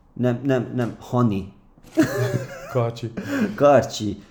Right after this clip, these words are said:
Speaker 1: Diliné,
Speaker 2: Ez nekem
Speaker 1: Róbert
Speaker 2: ez tetszik.
Speaker 1: Gida, Küti, üdvözlünk, ö, köreinkbe,
Speaker 2: Kapunk.
Speaker 1: Gömbi, Gömbi, ö,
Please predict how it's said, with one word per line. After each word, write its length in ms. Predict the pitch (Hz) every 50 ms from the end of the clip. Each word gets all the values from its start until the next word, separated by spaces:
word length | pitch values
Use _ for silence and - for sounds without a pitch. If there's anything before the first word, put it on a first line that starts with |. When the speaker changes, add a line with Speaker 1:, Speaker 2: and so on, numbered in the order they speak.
| _ -
Speaker 1:
Diliné, 640 | 120 123 165 160 143 135 123 113 107 101 92 - 95
Speaker 2:
Ez 120 | 117 120 120
nekem 140 | 120 127 135 156
Speaker 1:
Róbert 220 | 156 143 127 120
Speaker 2:
ez 160 | 131 123 110
tetszik. 160 | 104 104 110
Speaker 1:
Gida, 340 | 113 107 110 98 92 92 - -
Küti, 580 | - 175 151 - - 135 120 110 98 92 - - - - _ _
üdvözlünk, 640 | - 165 147 123 123 135 120 107 120 123 123 117 120 - - - - 151 160 -
ö, 240 | 156 139 127 123 120 123
köreinkbe, 440 | 151 135 127 127 120 120 110 113
Speaker 2:
Kapunk. 220 | 117 139 120 135 143
Speaker 1:
Gömbi, 520 | 143 135 131 120 123 120 110 110 - - - - - _ _
Gömbi, 680 | 123 113 139 143 139 135 120 123 120 110 104 - - - - - - _ _ _ _ _ _ -
ö, 420 | - 117 107 104 104 104 107 107